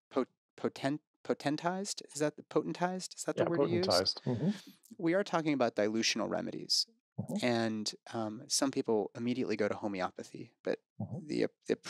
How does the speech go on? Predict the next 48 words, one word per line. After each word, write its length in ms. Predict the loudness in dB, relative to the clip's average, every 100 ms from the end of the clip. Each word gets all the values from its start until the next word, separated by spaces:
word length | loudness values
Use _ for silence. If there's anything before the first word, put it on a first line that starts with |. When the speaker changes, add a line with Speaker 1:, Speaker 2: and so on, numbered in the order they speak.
| -10
Speaker 1:
the 140 | 2 2
approach 540 | 2 -2 0 0 -2
to 140 | 0 0
remedies 580 | 2 0 -2 0 -2 -2
within 260 | -6 -4
the 100 | -2
lens 240 | -2 -2 -2
of 80 | -4
anthropo-, 600 | -4 -2 0 0 -2 -6
through 160 | 0 2
the 80 |
lens 180 | 2 0
of 80 | -2
anthroposophic 600 | -4 -2 2 2 2 -2
medicine 340 | -2 0 0 0
is 100 | -2
quite 300 | 2 0 2
different 300 | 0 0 -4
from 160 | -6
traditional 420 | -2 0 0 0
homeopathy. 720 | -2 0 0 0 -2 -4 -6 -6 _ -20 -20 -20 -20
Speaker 2:
Mm-hmm. 120 | -14 -6
Speaker 1:
Can 160 | -2
you 80 | 0
maybe 200 | 0 0
talk 300 | 0 0 0
a 40 |
little 200 | 2 2
bit 140 | 2 0
about, 520 | 0 0 0 2 0 -2 -20 -20 -20 -14
um, 240 | -8 -8 -2
I 100 | 0
remember 440 | 2 2 4 2 0
we 140 | 0
had 100 | 0
a 40 | 0
great 220 | 0 0
pharmacist, 560 | 0 0 2 2 0 -4
I 40 |
can't 180 | -4 -2
remember 240 | 0 0
his 200 | -2 -4
name, 400 | -2 -4 -4 -8 -12 -8
at 160 | -4 -2
our 100 | 0
training 400 | 0 0 0 -2
week. 380 | -4 -6 -10 -4
Uh, 120 | -4